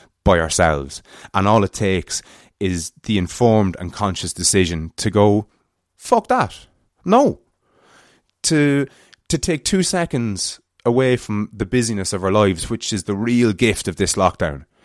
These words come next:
It's giving us the time to think. And again, time, to me, it's like a tool. You know, is a hammer a good or a bad tool? Well, if you crack someone over the head with it, it's a bad one. If you build a fucking mansion with it, it's a good one.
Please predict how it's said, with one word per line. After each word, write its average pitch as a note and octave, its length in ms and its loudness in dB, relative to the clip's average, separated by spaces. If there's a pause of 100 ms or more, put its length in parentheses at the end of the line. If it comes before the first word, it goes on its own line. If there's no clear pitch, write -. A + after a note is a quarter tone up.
(120)
It's - 160 -10
giving A2+ 380 -2
us G2+ 100 -2
the G2+ 100 -10
time F#2+ 380 -4
to - 80 -16
think. F#2+ 340 -4
And E2+ 140 -6
again, G2+ 460 0 (420)
time, B2 520 0 (520)
to B2 120 0
me, B2 220 4
it's A#2 140 2
like G2+ 120 0
a G2 40 0
tool. F2 500 0 (260)
You G#2 100 -6
know, F2+ 260 0 (180)
is G2+ 120 0
a F#2+ 60 -2
hammer A2+ 360 4
a G2+ 60 4
good G#2+ 180 2
or G2 80 2
a F2+ 60 2
bad F#2+ 260 4
tool? D2+ 260 -4
Well, G#2+ 300 4
if F#2+ 140 -4
you G2 60 -12
crack - 280 -4
someone G#2 260 -2
over G2+ 120 0
the G2 80 0
head G#2+ 240 0
with G2+ 120 2
it, - 80 -2
it's - 120 -8
a F#2 60 -4
bad F2 260 0
one. C#2+ 100 -12
If C#2 120 -12
you F2 60 -6
build A2+ 280 0
a - 20 -2
fucking G#2+ 300 -6
mansion G#2+ 340 0
with G#2 140 -2
it, F#2 60 -8
it's - 120 -10
a G2 40 -6
good F#2 200 -2
one. D2 180 -10